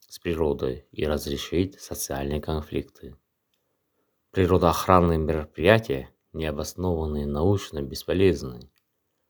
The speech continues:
а часто даже вредны, так как могут входить в противоречие с законами природы. В фундаментальные, естественно-научные науки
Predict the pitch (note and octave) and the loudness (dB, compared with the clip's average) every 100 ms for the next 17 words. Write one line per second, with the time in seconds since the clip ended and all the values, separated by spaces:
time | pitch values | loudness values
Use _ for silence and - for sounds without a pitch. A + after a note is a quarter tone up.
0 | _ _ - - F#2 G#2+ - D#2+ E2+ F2 | _ _ -6 -2 2 2 0 -2 2 4
1 | F2 F#2 G2+ F#2 D2 C2+ _ _ D2+ - | 4 2 2 0 -2 -8 _ _ -8 -6
2 | C#2+ D#2 D2 C2+ C#2 - C2+ C#2 G2+ G#2+ | -8 -6 -4 -4 -8 -10 -6 0 0 -2
3 | _ _ E2+ - C2+ C2+ D#2 D#2+ F2 D#2+ | _ _ 0 0 -2 2 2 2 -2 0
4 | E2 - C#2+ D#2 - F#2+ F#2+ G#2 D2 C2 | 0 0 -4 -4 -2 -2 4 6 4 -2
5 | B1 - _ _ _ _ _ _ _ _ | -10 -14 _ _ _ _ _ _ _ _
6 | _ _ _ _ _ _ - E2+ D#2+ D#2+ | _ _ _ _ _ _ -6 0 2 2
7 | D#2+ A#2 B2+ B2 D#2+ C2+ C2+ _ _ D#2 | 0 2 4 4 2 0 -8 _ _ -8
8 | - - C#2 D2 D2+ D2+ F2+ - E2 C#2+ | -6 -8 -8 -4 -2 2 2 0 -4 2
9 | E2 A#2+ - D#2+ D2 | 4 4 2 -10 -12